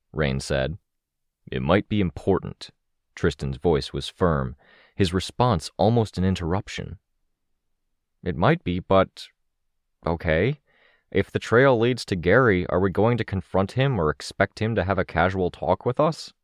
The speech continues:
"No," Sveta said. "He's a bigot."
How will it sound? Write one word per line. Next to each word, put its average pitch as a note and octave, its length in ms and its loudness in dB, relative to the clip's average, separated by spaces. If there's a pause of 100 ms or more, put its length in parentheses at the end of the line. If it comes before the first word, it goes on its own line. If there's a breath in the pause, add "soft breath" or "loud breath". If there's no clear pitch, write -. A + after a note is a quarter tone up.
(680)
"No," C3+ 420 2 (260)
Sveta C#2+ 420 -2
said. C2 380 -6 (340)
"He's E3 200 -4
a D#3+ 40 2
bigot." C#3 540 -2